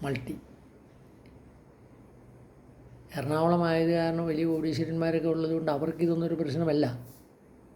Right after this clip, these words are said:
എങ്കിലും ഞാൻ പറഞ്ഞു പോവുകയാണ്. അതിൻ്റെ ഇടയ്ക്ക് എങ്ങാനും ഒരു ഇടത്തരക്കാരൻ എന്നെപ്പോലുള്ളയാണ്, അതല്ലെങ്കിൽ ഒരു പാവപ്പെട്ടവനെങ്ങാനും ചെന്ന് പോയാൽ, ചെന്ന് ചേടിപ്പോയാൽ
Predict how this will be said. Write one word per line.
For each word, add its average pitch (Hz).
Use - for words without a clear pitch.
എങ്കിലും 139
ഞാൻ 143
പറഞ്ഞു 135
പോവുകയാണ്. 131
അതിൻ്റെ 139
ഇടയ്ക്ക് 135
എങ്ങാനും 147
ഒരു 147
ഇടത്തരക്കാരൻ 143
എന്നെപ്പോലുള്ളയാണ്, 135
അതല്ലെങ്കിൽ 139
ഒരു 139
പാവപ്പെട്ടവനെങ്ങാനും 143
ചെന്ന് 147
പോയാൽ, 143
ചെന്ന് 151
ചേടിപ്പോയാൽ 147